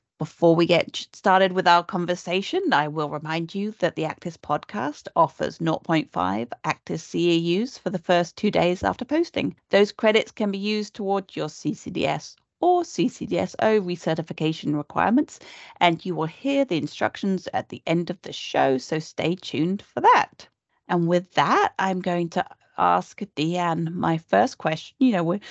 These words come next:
we're coming to the end of the year. We're all feeling very reflective and thinking about the past year and, and what we're looking forward to next year and what we want to accomplish. So I wanted to take a, a minute and ask you,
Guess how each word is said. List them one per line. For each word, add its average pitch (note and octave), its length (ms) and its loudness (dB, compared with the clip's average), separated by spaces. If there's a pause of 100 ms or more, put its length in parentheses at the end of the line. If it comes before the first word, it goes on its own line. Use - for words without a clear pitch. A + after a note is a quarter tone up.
(160)
we're G#3 120 2
coming D#4 400 6
to D#4+ 100 4
the D4 140 8
end C#4 200 8
of B3 140 0
the B3+ 80 0
year. G3 340 4
We're F#3+ 140 0
all G#3+ 280 2
feeling G3 580 2 (380)
very G#3 460 4
reflective F#3 1300 2 (100)
and D#3+ 300 2
thinking F#3 480 -4
about D#3+ 500 0 (420)
the F3+ 80 4
past F3+ 480 2
year E3 320 2
and, C#3 180 -4
and D#3 220 -6
what E3+ 200 0
we're E3+ 140 2
looking E3+ 260 -2
forward D#3 360 -4
to - 80 -6
next D3+ 340 0
year E3+ 80 4
and D#3+ 80 2
what D#3 120 0
we - 40 -8
want D#3+ 280 -2
to D3+ 160 -4
accomplish. - 680 -4
So - 160 0
I F#3+ 80 4
wanted E4 320 0
to D#3+ 100 -6
take D#3 440 -4
a, - 220 -4
a D#3 120 2
minute D3+ 460 0
and C#3 300 -2 (120)
ask E3 540 2
you, E3 500 -2